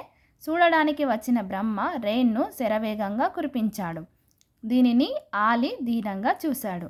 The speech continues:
ఇదండి మన కోడ్ వచ్చేసి. ఇ-, ఇలా గుర్తుంచుకున్నట్లయితే మీరు దినార్ కరెన్సీ పాటించే దేశాలని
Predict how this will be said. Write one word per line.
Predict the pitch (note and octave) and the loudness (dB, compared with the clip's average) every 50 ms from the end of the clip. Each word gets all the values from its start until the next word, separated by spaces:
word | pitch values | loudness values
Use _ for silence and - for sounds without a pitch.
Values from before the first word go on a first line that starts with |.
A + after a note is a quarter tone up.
| - _ | -12 _
ఇదండి | - A3+ A#3 B3+ B3+ B3 A#3+ D4 | -6 -2 0 2 4 4 4 4
మన | D4+ C4 G#3+ G3+ G3 | 4 2 0 -2 -6
కోడ్ | G3 - G#3 G#3+ G#3 | -8 -6 -6 -4 -4
వచ్చేసి. | G3 G3 - - F#3 F#3 F3+ D4 G#4+ D5 - _ _ _ _ _ _ _ _ _ - | -6 -8 -10 -12 -12 -8 -6 -6 -8 -8 -10 _ _ _ _ _ _ _ _ _ -6
ఇ-, | A#3 A#3+ A#3 - | -6 -6 -6 -4
ఇలా | - A#3+ A#3 A#3+ | -4 -2 -2 -2
గుర్తుంచుకున్నట్లయితే | A3+ A#3 A3 - C4 B3+ B3 - - B3 A#3+ A3+ A3 G#3 G3+ G3 G3 - D4+ | -2 -4 -4 -2 0 0 0 0 0 -2 -2 -2 -2 -4 -4 -6 -4 -2 0
మీరు | D#4 C#4+ B3+ A#3+ A#3 | 0 2 0 0 -2
దినార్ | G#3+ A3 A3+ A#3 A#3 A#3+ | -2 -2 0 0 -2 -2
కరెన్సీ | - A3+ G#3 G#3 G3 - - | -4 -6 -6 -6 -8 -8 -10
పాటించే | - G3+ F#3 F#3 - F#3+ F#3+ F#3 F3 | -12 -10 -10 -10 -10 -10 -10 -10 -10
దేశాలని | F3 E3+ F3+ F3 G3+ F3 E3+ E3+ F#3 C#4 | -8 -8 -8 -8 -8 -8 -6 -2 -2 -2